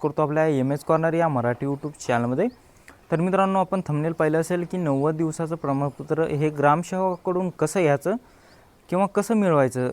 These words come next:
आता हे ग्रामसेवक, भरपूर ग्रामसेवक ते नव्वद दिवसाच्या प्रमाणपत्रावर सही देत नाहीये, असे भरपूर कमेंट येत होत्या मला की मी जेव्हा नवीन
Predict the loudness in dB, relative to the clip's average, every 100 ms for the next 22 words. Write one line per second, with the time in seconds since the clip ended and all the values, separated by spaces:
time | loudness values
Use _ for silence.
0 | -2 0 0 0 2 0 0 -4 -6 -4
1 | -4 -2 -2 -4 -2 -2 -2 -2 -2 -2
2 | -4 -4 -2 -2 -4 -4 -4 -2 -2 -2
3 | -2 -2 0 2 0 -2 0 2 0 0
4 | 0 0 0 -2 -6 -20 -20 -12 -8 -4
5 | 0 0 0 -2 0 0 -2 -2 -2 -2
6 | -2 0 0 0 -2 -4 -6 -2 0 2
7 | 2 0 0 -2